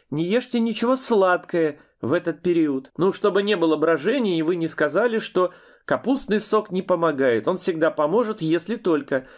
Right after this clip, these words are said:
капуста органическая – Не, не пойми какая и откуда, а натуральная, выращенная на здоровых почвах.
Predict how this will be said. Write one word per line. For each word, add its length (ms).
капуста 500
органическая – 1300
Не, 180
не 160
пойми 380
какая 460
и 40
откуда, 600
а 280
натуральная, 1040
выращенная 560
на 140
здоровых 500
почвах. 540